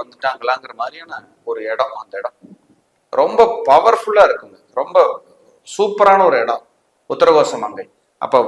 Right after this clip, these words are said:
வா-, வாராகியினுடைய அந்த அருளாற்றல் ஒவ்வொரு மனிதனுக்கும் வரணும். ஒளி ரூபமானவள்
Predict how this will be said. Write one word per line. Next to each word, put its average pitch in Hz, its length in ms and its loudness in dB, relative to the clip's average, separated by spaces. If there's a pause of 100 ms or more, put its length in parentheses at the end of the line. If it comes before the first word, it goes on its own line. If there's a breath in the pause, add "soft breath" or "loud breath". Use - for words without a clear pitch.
வா-, 143 260 6
வாராகியினுடைய 180 880 4
அந்த 156 260 0
அருளாற்றல் 160 680 4 (360)
ஒவ்வொரு 196 380 2
மனிதனுக்கும் 160 560 -2
வரணும். 127 380 -6
ஒளி 170 240 -4
ரூபமானவள் 139 960 -4